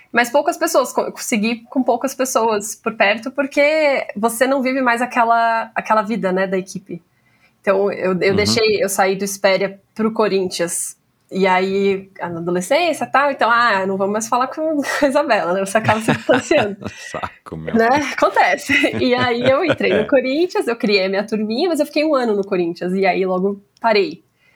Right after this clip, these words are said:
Speaker 1: E aí, da, do Corinthians ficou a Amanda, tive, tinha alguns amigos ainda que eu mantinha um certo contato, mas que eu consegui manter um certo contato, mas que agora, ho-, hoje em dia, realmente é só, só ficou uma amiga. <laughs>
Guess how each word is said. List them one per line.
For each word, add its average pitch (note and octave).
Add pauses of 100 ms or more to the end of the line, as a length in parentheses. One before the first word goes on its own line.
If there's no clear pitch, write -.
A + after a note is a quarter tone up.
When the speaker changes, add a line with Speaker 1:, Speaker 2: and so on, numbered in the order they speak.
(280)
Speaker 1:
E F#3+
aí, G3
da, F#3+
do G#3
Corinthians B3+
ficou C4+
a G#3+
Amanda, A3+
tive, B3+
tinha C#4
alguns D4
amigos A3+
ainda G3
que G3
eu G3
mantinha F#3+
um F#3+
certo -
contato, G#3+
mas C#4
que -
eu F#3
consegui G3
manter G3
um F#3+
certo F#3
contato, G3+ (260)
mas B3
que -
agora, A#3
ho-, A#3
hoje G3+
em G#3+
dia, G3
realmente G3+
é -
só, G3+
só G#3
ficou G#3+
uma G#3+
amiga. G#3+ (380)
<laughs> -